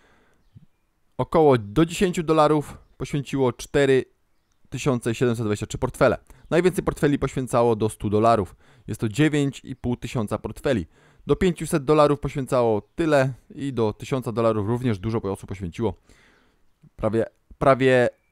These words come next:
osiem tysięcy portfeli, siedem, siedemset portfeli poświęcało. Tutaj też grube ryby, poś-, było parę grubych ryb, które poświęciły naprawdę pot-,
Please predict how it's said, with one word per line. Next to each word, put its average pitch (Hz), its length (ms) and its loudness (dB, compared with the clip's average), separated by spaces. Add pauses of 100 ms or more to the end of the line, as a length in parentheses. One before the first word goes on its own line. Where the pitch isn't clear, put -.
(140)
osiem 135 240 -2
tysięcy - 300 -6
portfeli, 127 460 0
siedem, 117 400 -4
siedemset 117 560 -4 (480)
portfeli 127 380 -6
poświęcało. 123 540 -2
Tutaj 110 260 -6
też 101 220 -6
grube 135 460 4
ryby, 127 220 2
poś-, - 260 -8
było 110 220 -4
parę 110 220 0
grubych 104 320 -4
ryb, 110 180 -4
które 104 200 -4
poświęciły 107 360 -6
naprawdę 110 420 0
pot-, - 240 -10